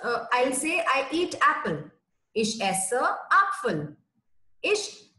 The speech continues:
ich esse Apfel. So when I say, "I eat,"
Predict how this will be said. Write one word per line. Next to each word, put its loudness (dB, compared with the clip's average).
ich -4
esse 0
Apfel. 2
So -4
when 2
I 2
say, 2
"I 0
eat," 0